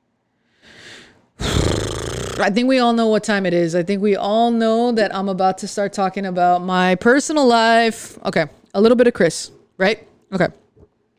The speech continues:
So basically, um, I've been in a situation lately where I could've,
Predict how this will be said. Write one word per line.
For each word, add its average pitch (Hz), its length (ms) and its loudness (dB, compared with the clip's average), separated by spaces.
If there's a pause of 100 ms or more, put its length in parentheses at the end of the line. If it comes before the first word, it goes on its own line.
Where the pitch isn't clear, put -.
(640)
So 214 300 2
basically, 214 760 0 (680)
um, 165 540 -2
I've 196 240 2
been 247 140 4
in 247 140 4
a 226 60 2
situation 208 640 2
lately 185 380 0
where 175 540 2 (720)
I 196 80 0
could've, 247 600 2